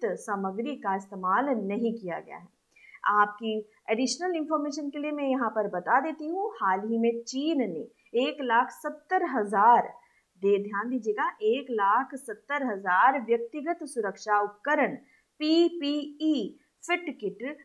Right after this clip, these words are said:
भेजे हैं। इनमें से लगभग पचास हजार डीआरडीओ द्वारा दि-, अ, किए गए सुरक्षा परीक्षणों को पारित करने में विफल रहे। इन स्थितियों से बचने के लिए स्थानीय स्तर पर निर्मित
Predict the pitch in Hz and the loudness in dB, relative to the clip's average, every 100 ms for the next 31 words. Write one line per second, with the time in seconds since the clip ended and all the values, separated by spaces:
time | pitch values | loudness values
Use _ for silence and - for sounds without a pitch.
0 | _ 196 214 185 175 196 170 - 214 233 | _ 2 2 2 -4 -6 -10 -6 -2 0
1 | 226 220 214 220 285 294 - _ - 233 | 0 0 0 0 -2 -4 -14 _ -6 -2
2 | 247 240 285 320 - 220 196 202 220 269 | 6 8 8 6 2 -2 2 6 8 8
3 | 233 - - _ _ 196 247 233 233 226 | 6 0 -14 _ _ -4 -2 6 8 8
4 | 226 233 254 320 226 185 165 170 247 403 | 6 0 0 0 0 0 0 4 4 4
5 | - - _ _ _ _ _ _ _ _ | 2 -16 _ _ _ _ _ _ _ _
6 | 185 240 233 240 226 226 294 330 214 220 | -6 -6 -4 0 0 0 0 0 2 2
7 | 330 285 226 220 - 311 233 202 196 196 | 0 0 0 0 2 2 2 0 -2 -4
8 | 233 269 247 262 247 185 190 196 202 190 | -4 2 2 2 4 4 4 -2 -4 -4
9 | 190 220 392 415 240 233 190 170 170 185 | -2 0 4 4 2 0 0 0 -4 -4
10 | 175 - _ - 233 233 247 254 294 381 | -8 -12 _ 0 0 0 -4 -4 -2 -2
11 | 381 254 226 233 196 175 175 170 220 302 | 0 0 -2 -2 -6 -6 -8 -6 -4 -4
12 | - - 220 214 277 359 302 - - - | -6 -10 -2 0 2 2 0 -2 -6 0
13 | 214 - 277 330 247 214 220 220 233 349 | 0 0 -2 0 -2 2 4 4 4 0